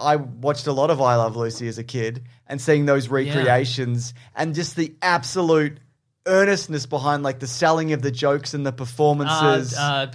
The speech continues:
Speaker 2: uh, um, Elizabeth Olsen and, uh, Paul
Speaker 1: Paul
Speaker 2: Bettany
Speaker 1: Bettany.
Speaker 2: are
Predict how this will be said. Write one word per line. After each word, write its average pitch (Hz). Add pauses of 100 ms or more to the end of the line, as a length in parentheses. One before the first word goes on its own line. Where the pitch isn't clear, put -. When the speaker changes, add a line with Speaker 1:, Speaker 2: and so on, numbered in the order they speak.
Speaker 2:
uh, 139
um, 131
Elizabeth 156
Olsen 143
and, 123
uh, 113
Paul -
Speaker 1:
Paul 143
Speaker 2:
Bettany 127
Speaker 1:
Bettany. 120
Speaker 2:
are 123